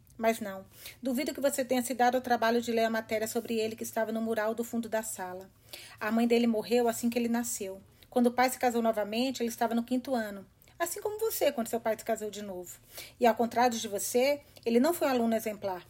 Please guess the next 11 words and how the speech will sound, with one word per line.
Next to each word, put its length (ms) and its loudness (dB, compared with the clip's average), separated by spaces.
e 80 -2
não 160 6
suportava 560 2
a 20 4
madrasta, 720 -4
por 160 -2
isso 160 -2
fugia 240 -2
de 140 -8
casa 260 -4
constantemente. 880 -10